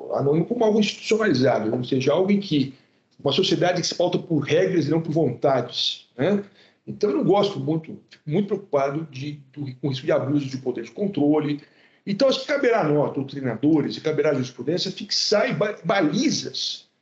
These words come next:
para essa distribuição diferenciada. É o que eu tentei fazer muito suavemente, eu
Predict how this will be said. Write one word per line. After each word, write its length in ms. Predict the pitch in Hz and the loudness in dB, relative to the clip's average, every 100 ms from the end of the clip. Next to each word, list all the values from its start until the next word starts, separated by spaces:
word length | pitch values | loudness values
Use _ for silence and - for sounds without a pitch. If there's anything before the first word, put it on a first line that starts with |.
| _ _ | _ _
para 220 | 196 180 | 2 2
essa 120 | 175 | 2
distribuição 420 | 202 - 160 147 160 | -2 -4 -6 -4 -4
diferenciada. 500 | - 143 - 107 - _ | -4 -6 -4 -6 -12 _
É 60 | - | -4
o 40 | |
que 100 | 175 | -2
eu 40 | 254 | 0
tentei 280 | 220 202 220 | 0 0 0
fazer 280 | 196 156 | 2 2
muito 580 | 196 262 - - 196 135 - _ _ | 4 2 0 -2 -2 -2 -6 _ _
suavemente, 760 | - 202 147 160 190 185 - | 0 2 2 2 2 2 0
eu 120 | 127 | -4